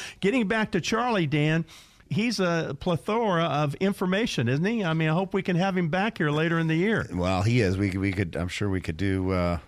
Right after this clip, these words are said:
Speaker 2: we could do once a week with Charlie and, and, and tip plenty of stuff to talk about. The one thing I was also gonna add too, Jim, about those, um, those podcasts too, you know, if you're in the market for something, and we've already had a guest on too,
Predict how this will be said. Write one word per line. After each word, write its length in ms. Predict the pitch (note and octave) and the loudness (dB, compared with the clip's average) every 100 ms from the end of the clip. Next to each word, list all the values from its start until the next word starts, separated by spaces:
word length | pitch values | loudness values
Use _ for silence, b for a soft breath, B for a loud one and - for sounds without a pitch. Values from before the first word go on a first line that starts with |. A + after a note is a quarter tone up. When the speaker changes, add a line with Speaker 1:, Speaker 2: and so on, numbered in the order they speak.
| - | -10
Speaker 2:
we 140 | F#2+ G2+ | -6 -4
could 140 | G#2 | -2
do 120 | G#2 | -2
once 220 | G#2 G#2+ - | 0 0 -2
a 40 | |
week 360 | G2 G#2+ E2+ - | -2 0 -2 -4
with 100 | D#2 | -8
Charlie 440 | - E2+ A#2 E2 | -2 2 2 2
and, 240 | E2+ D#2+ D#2+ | -2 -4 -6
and, 300 | E2 D#2+ C#2+ | -6 -6 -6
and 240 | F2 D#2+ | -6 -4
tip 240 | G#2 G2+ | -2 -4
plenty 280 | - G2 G#2+ | -4 -2 0
of 140 | F#2+ D#2+ - | -2 -4 -10
stuff 320 | - A2 F#2+ | -4 -2 -2
to 80 | - | -4
talk 320 | - F#2+ G#2 | -4 -2 -2
about. 400 | E2 D#2+ D#2+ - B B B | -2 -2 -2 -6 B B B
The 180 | A2+ C3 | -6 -2
one 180 | B2+ D3 | 0 0
thing 180 | D#3 A#2+ | 2 0
I 60 | A2 | 0
was 140 | G#2+ | 0
also 200 | B2+ E3+ | 0 0
gonna 140 | A#2+ | 0
add 340 | G2 F#2+ G2 F2 | 0 0 -2 -2
too, 180 | C3 C3+ | -4 -2
Jim, 200 | F#2 F2 | -2 -4
about 300 | E2+ F2+ E2+ | -4 -4 -4
those, 340 | F2+ E2+ E2+ | -4 -4 -4
um, 400 | F2 D2+ C#2+ D2 B B B | -4 -4 -6 -10 B B B
those 160 | - G2 | -2 -2
podcasts 480 | - G#2+ - A2 - | 0 -2 0 -2 -2
too, 280 | D3+ D3+ A2 | -2 -2 -2
you 140 | A2 | -2
know, 180 | G#2+ F#2 | -4 -4
if 180 | A2 - | -6 -4
you're 120 | A2+ | -4
in 240 | A2 D3 B3 | -2 -2 -2
the 80 | A#2+ | 0
market 640 | G#2 G2+ C#3+ - F2 - | 2 2 0 0 -4 -4
for 300 | - F#2+ E2+ | -6 -2 -2
something, 640 | - G2+ E2+ - F2+ F2 | -2 -2 -4 -4 -2 -2
and 180 | F#2 F2+ | -2 -2
we've 220 | G2+ B2 | 0 0
already 380 | A2+ A#2 C3 A#2 | 0 -2 -2 0
had 180 | G#2+ G2+ | 0 0
a 40 | F#2 | 0
guest 360 | G2 A#2 - | 0 -2 -2
on 220 | F2+ E2+ E2+ | -2 -2 -2
too, 240 | A2 G2+ | -2 -2